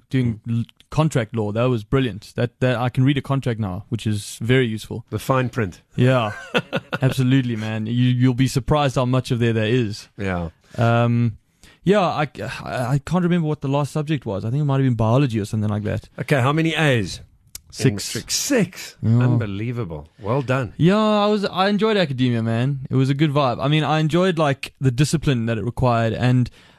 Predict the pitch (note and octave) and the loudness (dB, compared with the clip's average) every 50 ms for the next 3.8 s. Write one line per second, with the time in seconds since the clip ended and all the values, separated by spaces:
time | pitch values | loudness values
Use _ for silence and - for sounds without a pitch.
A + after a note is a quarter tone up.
0 | _ - - C#3 - - E3+ E3 C3+ - D#3 D3 C#3 C3+ C3 C3+ C3 C3 C3 B2+ | _ -2 0 0 2 2 0 0 2 2 2 2 2 2 2 2 0 0 0 0
1 | B2 A2+ - _ _ _ _ _ _ _ _ _ _ _ - C3+ - D#3 D#3 D#3+ | 0 -2 -6 _ _ _ _ _ _ _ _ _ _ _ -2 0 2 2 2 2
2 | D#3+ F#3 F3+ E3 B2+ B2+ D3+ C#3+ C3+ C#3 C#3+ C#3+ C3 - - B2+ B2 B2 A#2+ A#2+ | 2 2 2 2 4 2 2 2 2 2 2 2 0 0 0 0 2 2 2 2
3 | A#2+ C3 C3 C3+ B2+ G#2+ A#2 A#2 A#2 A2+ A2 G2 F#2+ G2+ G#2+ | 2 0 0 0 0 0 2 2 2 0 0 -2 -4 -6 -8